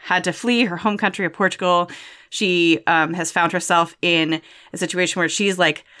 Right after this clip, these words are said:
living in, like, the bad neighborhoods of London, like, in the Rookeries, and helping all of the people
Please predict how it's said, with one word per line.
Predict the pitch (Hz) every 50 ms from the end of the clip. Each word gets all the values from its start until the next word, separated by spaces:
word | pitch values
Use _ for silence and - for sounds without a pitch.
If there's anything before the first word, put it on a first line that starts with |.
| - - _ _ _ -
living | 170 180 196 185 175 170 165 160
in, | 160 156 156 156
like, | 156 151 147 - -
the | 151
bad | 151 165 _ - 190 139 147 147 147 143 - -
neighborhoods | 156 147 143 143 147 147 143 - 143 139 -
of | 165 147 - -
London, | 147 151 139 131 - - 147
like, | 151 147 156 -
in | 165 147
the | 139 135
Rookeries, | 151 160 160 156 151 151 139 143 -
and | 147 151 160
helping | - 165 160 160 170 147 151 151 151 151 - - - - - - _ -
all | - 170 175
of | 170 160 156
the | 165 160
people | - - 185 165 - 170 160 160 156 156 156 156 147 - _